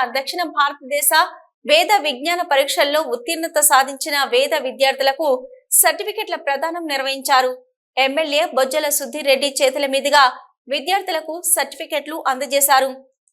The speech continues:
కష్టపడితేనే ఉన్నత శిఖరాలు అందుకోగలమని ఎమ్మెల్యే సుధీర్ రెడ్డి అన్నారు. వేదధ్వని ప్రకృతిని పరవశింపచేసి సకల శుభాలు కలిగిస్తాయని వేద పండితులు అన్నారు.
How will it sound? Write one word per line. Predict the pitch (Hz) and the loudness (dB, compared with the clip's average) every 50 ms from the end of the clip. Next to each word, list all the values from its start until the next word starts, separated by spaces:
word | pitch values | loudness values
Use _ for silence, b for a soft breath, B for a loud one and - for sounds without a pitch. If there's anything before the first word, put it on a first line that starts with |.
| _ - 277 | _ 2 2
కష్టపడితేనే | 262 262 - - 359 359 392 339 320 330 311 302 285 285 294 339 | 2 2 2 0 4 4 4 2 2 0 -2 -2 -2 -2 -6 -6
ఉన్నత | 349 302 294 302 339 349 - 339 | -6 -8 -6 -6 -4 -4 -4 -4
శిఖరాలు | 311 - - 294 330 330 339 349 349 349 339 - - | -4 -4 -4 -4 -2 0 2 2 2 2 0 0 -2
అందుకోగలమని | 254 247 262 330 320 349 311 302 285 269 277 262 285 294 339 339 285 B B B B B B B _ | -2 -2 -4 -4 2 2 4 4 4 4 4 4 4 4 4 4 2 B B B B B B B _
ఎమ్మెల్యే | 294 311 330 381 440 403 403 403 339 | 2 2 2 2 -2 -2 -2 0 0
సుధీర్ | - - 285 233 311 330 311 | 0 0 0 -2 -6 -2 0
రెడ్డి | 294 262 262 285 330 | 0 0 0 0 -2
అన్నారు. | 320 294 262 269 285 269 262 254 262 B B B B B B _ - | -2 -2 0 2 2 2 2 2 -2 B B B B B B _ 2
వేదధ్వని | 269 285 311 320 415 403 403 - - 311 294 262 302 320 | 4 4 4 4 2 -2 -4 -4 -4 -4 -4 -4 -4 -6
ప్రకృతిని | 330 - 269 277 277 294 339 359 370 - 330 311 | -2 0 0 0 0 -2 -10 -10 -8 -8 -8 -2
పరవశింపచేసి | 320 269 233 262 311 349 - 370 320 302 311 302 294 269 294 294 370 330 269 254 B B B B B B | 0 0 0 2 0 -2 -2 -2 -2 -6 -6 0 2 4 4 4 2 2 -2 -2 B B B B B B
సకల | - - 349 339 339 403 427 415 | 2 4 4 4 4 2 2 2
శుభాలు | - - 330 - - 320 320 302 | 0 0 -2 -4 -6 -6 -6 -6
కలిగిస్తాయని | 311 302 277 254 269 269 320 320 - - 330 294 285 277 285 330 - _ _ 269 | -4 -2 0 0 0 0 0 -2 0 0 0 -2 -2 -4 -6 -10 -10 _ _ -4
వేద | 240 269 302 339 403 392 392 | -2 -2 -2 -2 -4 -4 -4
పండితులు | 330 294 320 311 320 320 330 | -6 -6 -6 -8 -6 -4 -2
అన్నారు. | 302 269 262 269 277 277 277 277 277 262 269 - | -2 -2 -2 0 0 2 2 2 2 0 -4 -10